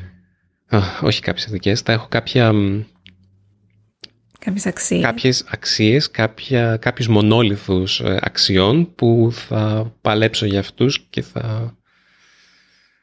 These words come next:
Speaker 1: και αυτό. Ε, μετά από μία ώρα έχω λίγο παραζαλιστεί, αλλά ελπίζω να γίνομαι
Speaker 2: <laughs>
Speaker 1: κατανοητός.
Speaker 2: Ναι, όχι, εντάξει.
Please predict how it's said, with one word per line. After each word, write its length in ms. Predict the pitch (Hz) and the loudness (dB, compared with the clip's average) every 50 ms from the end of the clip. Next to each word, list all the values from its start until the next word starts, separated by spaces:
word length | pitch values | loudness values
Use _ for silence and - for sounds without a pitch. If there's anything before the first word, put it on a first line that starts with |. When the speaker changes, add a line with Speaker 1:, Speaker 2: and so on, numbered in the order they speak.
| _ _ _ _ _ _ | _ _ _ _ _ _
Speaker 1:
και 800 | _ - 107 104 107 107 110 110 110 107 107 107 107 107 107 107 107 | _ -2 0 2 2 2 2 0 -2 -2 -2 -4 -4 -4 -6 -6 -6
αυτό. 300 | 110 - - 101 92 92 - _ _ _ _ _ _ _ _ _ _ _ _ - | -8 -6 -6 -6 -6 -6 -10 _ _ _ _ _ _ _ _ _ _ _ _ -6
Ε, 140 | - 104 107 | -4 -2 0
μετά 220 | 104 101 101 113 | 0 2 2 2
από 120 | 110 113 | 0 2
μία 220 | 110 110 107 104 104 | 2 2 2 4 4
ώρα 160 | 107 107 104 | 2 2 2
έχω 220 | 101 98 - 110 | 0 -2 -2 -2
λίγο 340 | 104 101 104 104 104 101 98 | -2 0 0 0 0 0 0
παραζαλιστεί, 720 | - 104 98 101 95 101 98 95 104 - - - 98 110 - | 0 0 0 0 0 0 -2 -2 -4 -6 -4 -4 -4 -4 -2
αλλά 120 | - 120 117 110 | -2 -2 0 0
ελπίζω 220 | 110 110 110 110 113 107 | 0 -2 -2 0 2 2
να 60 | 113 | 4
γίνομαι 300 | 117 117 117 113 110 113 113 | 4 4 4 4 4 2 2
Speaker 2:
<laughs> 40 | |
Speaker 1:
κατανοητός. 640 | 104 - 104 104 101 101 101 - 98 87 - - 123 123 131 151 143 113 135 139 139 117 - - - - _ | 2 2 2 2 2 2 2 0 0 0 2 2 4 4 6 4 4 4 2 0 0 -2 -6 -10 -16 -12 _
Speaker 2:
Ναι, 340 | - 226 254 240 190 180 190 | 2 2 4 4 2 0 -2
όχι, 180 | 190 190 - - - | -4 -4 -6 -6 -6
εντάξει. 640 | 196 202 180 170 170 175 - - - 240 214 208 | -4 -2 -2 -4 -4 -6 -8 -8 -8 -8 -8 -10